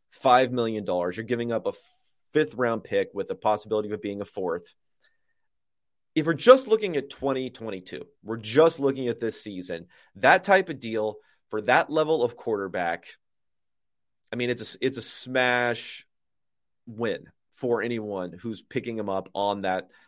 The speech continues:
that sort of level. Uh, Baker, depending upon what year we're talking about here,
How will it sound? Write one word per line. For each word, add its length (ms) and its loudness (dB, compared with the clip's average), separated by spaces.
that 180 0
sort 240 -2
of 100 -8
level. 420 0
Uh, 420 2
Baker, 340 6
depending 480 -2
upon 720 0
what 320 0
year 180 -2
we're 140 0
talking 400 2
about 280 4
here, 320 0